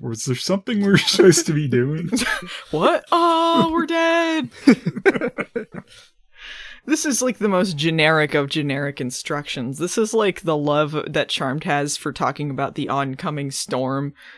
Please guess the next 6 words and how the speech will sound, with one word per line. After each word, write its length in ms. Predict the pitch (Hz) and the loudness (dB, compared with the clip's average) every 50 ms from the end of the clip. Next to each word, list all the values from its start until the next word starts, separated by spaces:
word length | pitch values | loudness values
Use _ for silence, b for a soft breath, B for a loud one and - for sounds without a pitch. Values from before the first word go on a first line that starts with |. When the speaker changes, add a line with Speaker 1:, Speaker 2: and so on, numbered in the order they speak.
| B B | B B
Speaker 2:
It 100 | 226 233 | -4 -2
just 300 | 226 - 311 285 - 117 | 0 0 2 2 2 2
Speaker 1:
Mm-hmm. 80 | 107 175 | 0 0
Speaker 2:
means 300 | 170 156 147 143 - - | -2 -2 -2 -4 -4 -6
nothing. 560 | 135 127 127 127 135 139 - 117 92 120 135 B B B B B B B B - | -6 -6 -6 -8 -8 -8 -6 -6 -6 -6 -6 B B B B B B B B -6
Um, 440 | - 131 135 135 139 139 143 143 | -4 -2 -2 -2 -2 -4 -6 -6